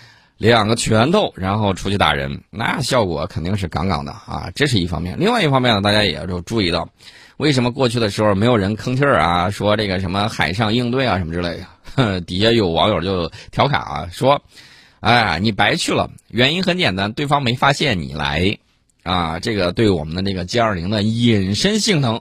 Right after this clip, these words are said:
是一个极大的肯定。呃，这个呢，大家会看到啊，以后我们会有越来越多的歼二零。然后呢，我们的这个五代机呢，比美国的那个A B C都纷纷折戟沉沙掉海里头，那可是要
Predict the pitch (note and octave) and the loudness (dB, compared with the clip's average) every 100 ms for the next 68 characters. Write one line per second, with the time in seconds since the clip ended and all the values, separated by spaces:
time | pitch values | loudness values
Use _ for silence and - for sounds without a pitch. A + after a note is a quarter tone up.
0 | - G#2+ G2 F#2 G2 F2 E2 D#2+ D#2+ E2 | -6 -4 -2 -2 0 0 -2 -4 -2 -2
1 | F#2+ - - - - - - F#2 F2+ F#2+ | -2 -6 -20 -20 -20 -12 -4 -2 0 0
2 | F3 B2 F2+ F2 D#2 E2 E2+ F#2+ G2+ - | 0 2 2 0 -4 -4 -2 -2 -2 -4
3 | - F2+ G1+ C#2 D#2+ E2+ E2 A2 D2+ E2 | -4 -4 -6 -6 -6 -6 -4 -2 -2 -2
4 | G2 E2+ D2+ F2+ C3 A2+ F#2 F2 F2+ E2 | -2 -2 0 2 4 4 0 0 -2 0
5 | F#2+ E2+ D2 D2 E2+ E2+ G#2 B2+ B2 A2 | -2 -4 -6 -12 -10 -4 0 0 0 0
6 | G2 F2+ G2 A#2 G#2+ F#2 E2+ G2+ F#2+ G#2+ | 0 -2 -2 0 0 0 0 0 0 0
7 | A#2 F2+ E2+ F2 E2 E2+ F2+ F#2+ E2+ E2 | 0 -2 -4 -6 -6 -4 -4 -4 -4 -4
8 | G2 C#3 D#3 C3+ A2+ G2+ F2+ E2 G#2 A2 | -2 0 0 0 0 2 2 0 0 0
9 | A2 A2+ C3+ B2+ B2 A2+ - - - - | -2 -2 -2 0 0 -2 -8 -20 -18 -18
10 | - - - _ A#2+ B2 B2 B2 B2 C3 | -18 -20 -20 _ 2 4 6 4 2 2
11 | B2+ B2+ B2 A2 A2+ G#2+ F#2 G#2 A2 A2 | 2 2 0 0 0 0 -2 0 0 2
12 | A2 G2+ - G#2+ A#2 F2 F2+ F#2 E2 E2+ | 2 2 0 0 0 0 -2 -4 -2 -2
13 | D#2+ | -2